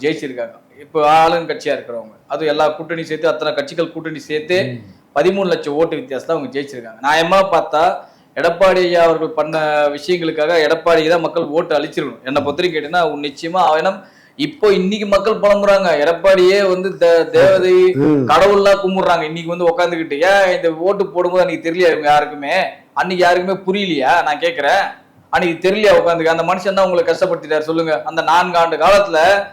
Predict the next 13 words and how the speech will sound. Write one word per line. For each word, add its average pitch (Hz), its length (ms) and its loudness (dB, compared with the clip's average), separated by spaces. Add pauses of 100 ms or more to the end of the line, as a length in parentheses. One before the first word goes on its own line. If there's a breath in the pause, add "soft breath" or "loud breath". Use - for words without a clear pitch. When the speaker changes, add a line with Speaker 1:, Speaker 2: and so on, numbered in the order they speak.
(300 soft breath)
Speaker 1:
என்ன 190 200 2
சார் 202 280 2
பெருசா 175 260 0 (100)
வந்து 180 160 -4
தமிழ்நாட்டுல 170 500 0
நடந்தது 165 320 -2
சொல்லுங்க 175 280 -6
சார்? 285 100 0 (160)
சட்டம் 190 340 -2
ஒழுங்கு 180 220 0
எவ்வளவு 180 240 2
சூப்பரா 190 300 2
இருந்தது 160 200 -6